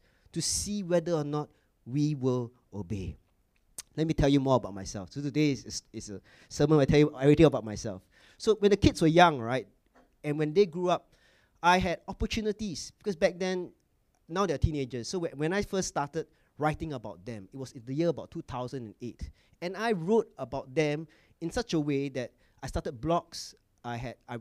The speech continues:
I did videos about them, and God's favor was upon my work such that he opened doors for me through social media, through my blog, to, to work with many different companies.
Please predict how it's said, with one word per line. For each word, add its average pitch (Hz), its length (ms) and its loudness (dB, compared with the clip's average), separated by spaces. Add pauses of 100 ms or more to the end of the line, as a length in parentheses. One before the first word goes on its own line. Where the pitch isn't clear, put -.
I 127 60 -8
did 131 200 -6
videos 160 400 0
about 110 300 -8
them, 139 240 -6 (200)
and 185 320 4 (920)
God's 269 260 2
favor 214 340 0
was 170 180 -2
upon 160 420 -4 (100)
my 127 120 -6
work 156 280 -2
such - 240 -8
that 156 180 -4 (300)
he - 180 -8
opened 214 300 -2
doors 196 380 6
for 135 140 -8
me 120 380 -8 (600)
through 202 480 -6 (380)
social 185 380 2
media, 135 520 -2 (300)
through 147 220 -4
my 131 140 -2
blog, 139 360 2 (420)
to, 156 240 0 (480)
to 185 100 -4
work 180 260 0
with 147 120 -6
many 160 220 -2
different 151 260 -6
companies. 170 580 -10